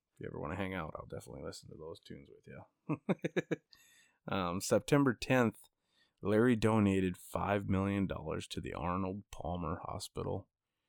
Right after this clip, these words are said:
for Children in Orlando, Florida, to help develop hip dysplasia, because Doctor Chad Price helped cure Larry's son when he was an infant. The,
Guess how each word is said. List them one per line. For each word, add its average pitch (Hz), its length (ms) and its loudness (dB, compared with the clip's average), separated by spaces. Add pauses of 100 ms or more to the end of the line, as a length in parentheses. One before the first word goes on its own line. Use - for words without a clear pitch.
(400)
for 92 160 -2
Children 71 640 -2
in - 160 -4
Orlando, 92 540 -2
Florida, 87 580 -2 (180)
to 101 100 0
help 92 260 -2
develop 90 500 -2
hip - 220 -4 (200)
dysplasia, - 560 -2 (880)
because 90 360 -4
Doctor 101 440 0
Chad 107 540 -4
Price 113 640 0 (180)
helped - 280 -6
cure 92 320 -2
Larry's 95 540 -2
son 95 560 2 (1040)
when 95 140 0
he 95 120 2
was 90 160 0
an 90 80 2
infant. 101 460 0 (880)
The, 87 160 -8